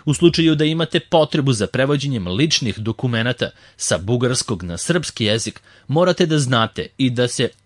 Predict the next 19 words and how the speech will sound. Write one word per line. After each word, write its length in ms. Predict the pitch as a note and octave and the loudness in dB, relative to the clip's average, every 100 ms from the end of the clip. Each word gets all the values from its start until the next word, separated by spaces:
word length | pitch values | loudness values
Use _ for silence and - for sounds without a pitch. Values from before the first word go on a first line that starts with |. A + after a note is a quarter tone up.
| - | -10
u 120 | A#2 | -8
tim 280 | - F#3 D#3+ | 2 2 2
slučajevima 720 | - A#2+ A2+ D#3 D#3 D#3 C3+ - - | 0 0 0 0 0 0 -2 -4 -10
svakako 580 | - C3 D#3+ F#3 - | -8 0 2 2 0
preporučuje 760 | F3 E3+ - C3+ B2+ - D3+ A2 | 0 0 0 2 0 0 0 -2
da 120 | D#2 | -2
budu 260 | F2 C3+ D3+ | -2 2 4
overena, 460 | D3+ E3 E3 C#3 - | 4 2 0 -2 -4
i 100 | - | -4
to 180 | E3+ G3 | -2 0
pečatom 540 | - F3 E3+ E3+ E3 B2 - - - | 0 0 -2 0 0 0 -6 -20 -12
zvaničnog 720 | G2+ A#2+ D3 D#3+ - D#3 C#3 | -4 0 2 2 2 0 0
sudskog 440 | - G#2 - G#2+ | -2 -4 -4 -6
tumača, 460 | - A2+ C3 - E2+ - - - | -4 -2 0 -2 -6 -10 -20 -8
jer 200 | C3 C3 | 0 0
su 240 | C3+ C#3+ A#2+ | 2 0 -2
jedino 500 | A#2 A#2 D#3+ E3+ D#3 | -2 0 2 4 2
takva 400 | - C#3 C#3 B2 | 2 0 2 0
dokumenta 640 | A#2+ - F#2+ A#2+ D3+ C#3 | 0 -2 -2 -2 0 0